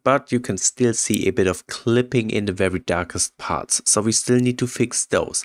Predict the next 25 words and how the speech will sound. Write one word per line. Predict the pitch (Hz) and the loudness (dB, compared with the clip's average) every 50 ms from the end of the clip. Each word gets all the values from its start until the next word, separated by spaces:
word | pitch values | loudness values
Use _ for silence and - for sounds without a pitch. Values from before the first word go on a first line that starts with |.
| - - - - _ | -8 -14 -20 -12 _
Therefore, | - 135 156 - - - | -2 -2 0 0 0 -2
we | 135 113 98 98 | 0 2 2 2
have | 98 - | 0 -2
the | - 113 | -2 0
shadows | - - - 123 117 113 117 113 110 - - - | 0 2 2 2 2 4 2 2 2 0 -2 0
and | 113 107 101 101 107 - | -2 -2 -2 -2 -6 -6
the | 104 92 | -6 -4
blacks | 90 95 90 90 90 - - - - - | -2 0 0 0 0 -2 -4 -8 -2 -2
sliders. | - - - 90 87 85 78 - - - - - - - - - - - - _ | 0 0 0 0 0 0 -2 -4 -4 -4 -4 -6 -6 -8 -14 -18 -20 -20 -14 _
So | - - 107 104 104 107 107 - - _ _ _ _ _ _ _ - | -2 0 2 2 0 -2 -4 -10 -18 _ _ _ _ _ _ _ -4
let's | - - - - - - - - _ | -4 -2 0 0 0 0 -2 -2 _
simply | - - - 160 160 156 147 131 | 0 2 2 2 2 2 0 0
start | - - 117 107 - | 2 2 0 0 0
by | - 101 | 0 2
raising | 98 98 101 101 95 101 90 87 | 2 4 2 2 2 0 -2 -2
the | 80 92 | -2 0
shadows, | - - - - 131 135 127 127 123 120 117 117 113 - - - _ _ _ _ _ _ _ _ _ _ _ _ _ _ _ _ _ _ _ _ _ _ _ | 0 0 2 2 2 2 2 2 2 2 2 2 0 0 -2 -4 _ _ _ _ _ _ _ _ _ _ _ _ _ _ _ _ _ _ _ _ _ _ _
getting | - 123 120 113 98 - | -4 -2 -2 -2 -2 -2
out | - 92 90 90 - - - | -4 -4 -4 -4 -4 -4 -4
more | 107 110 117 117 110 | -2 0 0 0 0
and | 107 104 101 | 0 -2 0
more | 95 92 90 | 0 0 0
details | 90 - 92 85 - - - 90 87 85 85 - - - - | 0 0 -2 -2 -2 -4 -2 -2 -2 -2 -2 -4 -6 -4 -4
this | 90 87 - - - | -2 -2 -2 -4 -4
way. | - 90 90 90 90 90 90 90 87 - | -2 -2 0 0 0 0 0 -2 -4 -6